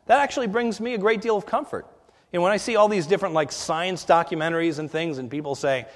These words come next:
"Oh, the earth could be destroyed by a, a, a meteor or something," I just shrug and say, "Nah, it's not gonna happen that way. I know it's not gonna happen that way.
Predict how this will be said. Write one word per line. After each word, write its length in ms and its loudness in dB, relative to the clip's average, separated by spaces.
"Oh, 120 0
the 120 -2
earth 220 -2
could 140 -2
be 100 -2
destroyed 480 -2
by 200 2
a, 80 2
a, 340 -4
a 40 -12
meteor 480 -2
or 100 -2
something," 440 -6
I 80 -4
just 240 -6
shrug 400 -2
and 100 -6
say, 260 -2
"Nah, 180 -8
it's 120 -20
not 100 -8
gonna 120 -4
happen 220 -4
that 140 -10
way. 200 -6
I 100 -8
know 160 -6
it's 120 -12
not 160 -10
gonna 140 -12
happen 240 -12
that 160 -12
way. 180 -14